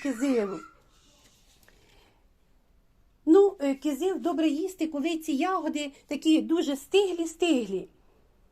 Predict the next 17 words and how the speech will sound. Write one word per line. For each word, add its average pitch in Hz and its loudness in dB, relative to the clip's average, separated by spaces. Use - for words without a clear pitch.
Вони 302 6
тоді 302 2
дуже-дуже 320 0
смачні. 285 0
А, 269 6
е, 247 0
через 311 -2
свої, 311 0
е, 226 -6
в'язкі 262 -2
властивості 311 -4
він 320 0
не 285 2
всім 370 2
припадає 294 -2
до 277 -6
смаку. 269 -6